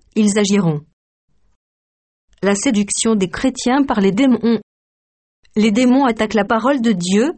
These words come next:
et trompent ainsi les chrétiens. Ils le font de quatre manières. Un,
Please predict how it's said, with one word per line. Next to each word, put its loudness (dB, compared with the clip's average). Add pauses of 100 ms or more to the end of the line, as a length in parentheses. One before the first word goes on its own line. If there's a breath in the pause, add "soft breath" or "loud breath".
(140)
et 0
trompent 2
ainsi 0
les 2
chrétiens. -4 (1080)
Ils 2
le 4
font 0
de 2
quatre -2
manières. 2
Un, 0